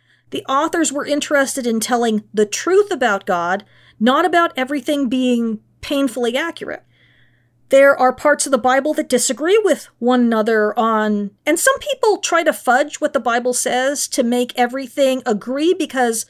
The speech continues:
we tend to think that accuracy is the same as truth when it absolutely isn't. The Gospels like to tell the same story four different ways, with facts somewhat different,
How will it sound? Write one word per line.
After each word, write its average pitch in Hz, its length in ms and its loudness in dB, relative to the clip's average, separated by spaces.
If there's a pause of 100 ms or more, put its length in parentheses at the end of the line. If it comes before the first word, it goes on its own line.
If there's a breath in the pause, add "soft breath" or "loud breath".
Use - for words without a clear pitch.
(120)
we 269 300 0
tend 381 260 0
to 370 60 0
think 339 220 -2
that - 180 0
accuracy 320 640 0
is 269 200 -2
the 233 120 -6
same 226 260 0
as 208 160 -2
truth 349 440 0
when 247 140 0
it 208 180 -6
absolutely 214 680 -2 (100)
isn't. 254 320 -2 (1000)
The 254 120 4
Gospels 359 640 2
like 311 220 0
to 277 60 -12
tell 294 360 0
the 247 80 2
same 277 480 -2
story 359 880 0 (160)
four 311 240 4
different 285 300 0
ways, 339 380 -2
with 269 160 0
facts 240 500 -6
somewhat 226 720 0
different, 330 520 -2